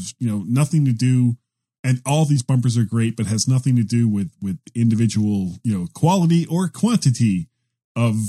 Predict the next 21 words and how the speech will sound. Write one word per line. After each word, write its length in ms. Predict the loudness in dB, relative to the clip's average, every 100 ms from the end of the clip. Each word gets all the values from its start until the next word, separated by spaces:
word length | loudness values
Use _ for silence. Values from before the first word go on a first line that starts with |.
| -4
uh, 260 | -4 -4
bumpers 520 | -4 0 2 4 2 0
that, 160 | -6 -6
that 280 | -6 -4 -2
you 120 | -2
guys 280 | 0 0 -2
put 200 | -2 -2
in, 280 | 0 0 -2
and 140 | -2 0
we 140 | 0
really, 280 | 2 2 4
really 220 | 2 0
do 120 | 0
appreciate 440 | -2 -2 -4 -4 -6
it. 80 | -4
So 160 | -8 -4
in, 340 | -2 0 0
uh, 140 | 0 0
no 260 | 2 4 2
particular 580 | 2 2 2 2 0 2
order, 400 | 0 0 0 -2